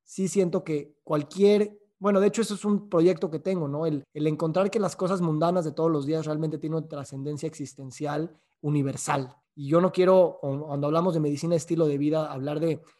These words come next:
sueño y de ejercicio y de comida como temas restrictivos. Lo tienes que hacer porque si no te vas a morir de diabetes o cáncer, sino al revés,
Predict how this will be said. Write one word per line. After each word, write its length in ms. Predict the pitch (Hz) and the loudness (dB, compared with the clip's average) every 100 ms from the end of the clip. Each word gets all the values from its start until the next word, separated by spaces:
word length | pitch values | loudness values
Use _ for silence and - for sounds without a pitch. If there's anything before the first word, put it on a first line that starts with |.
| _ | _
sueño 760 | - - 165 170 170 160 151 151 | -12 0 2 4 4 4 2 -2
y 80 | |
de 60 | 139 | -4
ejercicio 480 | 139 135 160 170 175 | -4 -8 -6 0 0
y 20 | |
de 100 | 151 | 0
comida 380 | 147 143 156 160 | -2 -2 -2 -2
como 220 | 139 135 | -6 -6
temas 280 | - 160 156 | -2 0 0
restrictivos. 580 | 143 - 135 165 165 143 | -4 -8 -12 -4 -2 -2
Lo 120 | 143 | -2
tienes 240 | 185 202 | 0 0
que 80 | 160 | -2
hacer 200 | 139 180 | -2 -2
porque 200 | 156 143 | -4 -10
si 100 | 147 | -8
no 100 | 160 | -4
te 60 | 165 | -2
vas 160 | 160 | -2
a 60 | 160 | -4
morir 260 | 139 143 | -4 -2
de 100 | 160 | -2
diabetes 400 | 139 139 151 143 | -2 -4 -6 -10
o 40 | - | -10
cáncer, 420 | 156 170 143 139 _ | -6 -6 -8 -16 _
sino 200 | - 151 | -10 -8
al 60 | |
revés, 440 | 147 156 180 151 | -4 0 0 -2